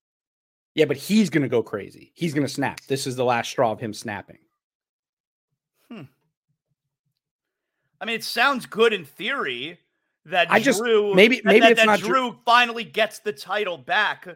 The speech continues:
Speaker 2: and then he d-, uh, again, he doesn't get to actually celebrate it like he didn't in the pandemic era. I, I do like that in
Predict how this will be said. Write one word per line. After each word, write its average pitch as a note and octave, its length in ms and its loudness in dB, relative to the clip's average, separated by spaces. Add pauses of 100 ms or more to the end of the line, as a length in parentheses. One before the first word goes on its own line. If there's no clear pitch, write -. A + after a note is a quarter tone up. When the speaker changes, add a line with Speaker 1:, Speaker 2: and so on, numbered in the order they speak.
(420)
Speaker 2:
and D#3+ 120 -10
then E3+ 80 -10
he E3 100 -14
d-, C#3+ 200 -12
uh, F3+ 180 -2
again, F#3 460 0
he D#3+ 140 -16
doesn't E3 420 -8
get E3 220 -6
to F3 200 -14
actually D3+ 760 -10 (420)
celebrate C#3 760 -6
it - 240 -20 (300)
like C#3+ 200 -8
he D3 180 -16
didn't C#3+ 420 -14
in C#3 100 -14
the B2+ 60 -14
pandemic C3 640 -10
era. C#3+ 420 -10 (680)
I, C#3 160 -10
I D#3+ 60 -10
do E3 220 -10
like E3 400 -10
that - 220 -20
in G#2 80 -20